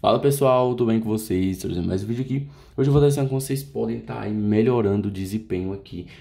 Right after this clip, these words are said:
do seu A cento e um nas escalas, certo? Você pode tá deixando ele mais rápido, tanto na questão de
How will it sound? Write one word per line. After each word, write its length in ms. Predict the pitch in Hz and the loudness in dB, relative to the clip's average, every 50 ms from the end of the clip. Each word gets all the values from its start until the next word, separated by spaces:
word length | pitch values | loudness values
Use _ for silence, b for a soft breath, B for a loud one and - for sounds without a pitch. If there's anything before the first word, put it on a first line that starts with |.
| B B | B B
do 120 | - 110 113 | -2 -2 0
seu 280 | 110 - 110 101 101 | 2 4 4 4 4
A 140 | 85 85 92 | 4 2 0
cento 300 | - - 98 101 - 104 | -2 -4 -4 -4 -4 -4
e 20 | |
um 240 | 95 92 92 98 104 104 - | -4 -2 -2 -4 -4 -6 -6
nas 300 | - 98 104 107 107 104 | -4 0 0 0 0 0
escalas, 580 | 117 113 - - - 98 101 101 87 85 87 | -2 -6 -6 -4 -2 0 0 0 0 -2 -4
certo? 380 | - - 87 87 90 - - - B B B B B B | -6 -6 -4 -4 -6 -6 -10 -18 B B B B B B
Você 180 | B 95 95 - | B -8 -8 -6
pode 240 | - - 110 110 110 | -2 0 0 0 0
tá 80 | 101 | 0
deixando 300 | 98 107 104 - 107 101 | -2 0 0 0 0 0
ele 100 | 104 101 | 0 0
mais 240 | 95 107 107 107 107 | 2 0 0 0 -2
rápido, 380 | - - - 98 95 - - - | -4 -4 -4 -4 -4 -4 -6 -4
tanto 240 | - 107 107 - 113 | -2 -2 -2 0 0
na 100 | 110 110 | 0 0
questão 480 | - 104 101 - - 98 92 92 90 | 0 -2 -4 -4 -2 -2 0 0 0
de 300 | 87 - - 90 87 B | -2 -2 -4 -4 -4 B